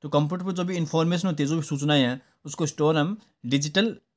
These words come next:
डेटा के रूप में या डिजिटल फॉर्म में स्टोर करते हैं। आप सभी जानते हैं आधुनिक जो कंप्यूटर है वो डिजिटल कंप्यूटर है, और डिजिटल जो कंप्यूटर है वो डिजिट पर कार्य करते हैं। और डिजिट कौन सी होती है? ज़ीरो और एक, जिसको हम बाइनरी डिजिट भी कहते हैं,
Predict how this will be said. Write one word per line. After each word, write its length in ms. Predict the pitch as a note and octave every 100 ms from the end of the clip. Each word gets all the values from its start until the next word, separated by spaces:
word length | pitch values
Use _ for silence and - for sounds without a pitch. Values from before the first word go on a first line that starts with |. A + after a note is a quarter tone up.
| A#2+
डेटा 280 | C3+ C3+
के 100 | C3+
रूप 160 | C3+ A#2+
में 80 | D3+
या 80 | D#3+
डिजिटल 360 | C#3+ C3 C#3+ F#3+
फॉर्म 280 | - C#3+
में 200 | C#3+ G3 A#3
स्टोर 260 | - - A#2+
करते 220 | A2+ -
हैं। 240 | G#2 G#2+ B2+
आप 120 | B2
सभी 160 | C3
जानते 300 | C#3+ C#3 C3+
हैं 140 | E3+ F#3 _ -
आधुनिक 360 | A2+ A#2+ D3+ D#3
जो 100 | D3
कंप्यूटर 340 | C#3+ C#3 D3
है 120 | F#3 - - -
वो 60 | C3+
डिजिटल 380 | C3 B2 B2+ E3
कंप्यूटर 340 | D#3+ D#3+ D#3+
है, 140 | F#3 A3+ _ _
और 140 | C3+ B2+
डिजिटल 360 | B2+ C#3+ F#3+
जो 120 | F3
कंप्यूटर 320 | E3+ D#3+ D3+ E3+
है 40 |
वो 60 | E3+
डिजिट 300 | C3 C3+ E3
पर 160 | -
कार्य 200 | C#3 A#2+
करते 220 | A2+ G2+ A2
हैं। 180 | A2 - _ -
और 320 | B2 A#2+ B2 - -
डिजिट 520 | C3+ - C3+ C3 D#3
कौन 200 | - D3+
सी 100 | D#3
होती 140 | D3+ D3+
है? 60 |
ज़ीरो 220 | C3+ C3+ C#3
और 140 | F3+
एक, 280 | - A#2+ A#2+
जिसको 240 | C3 -
हम 100 | D3+
बाइनरी 380 | C3 B2 C3 D3+
डिजिट 320 | C3+ C3 C#3+
भी 60 | D3
कहते 220 | C3 B2
हैं, 160 | D3+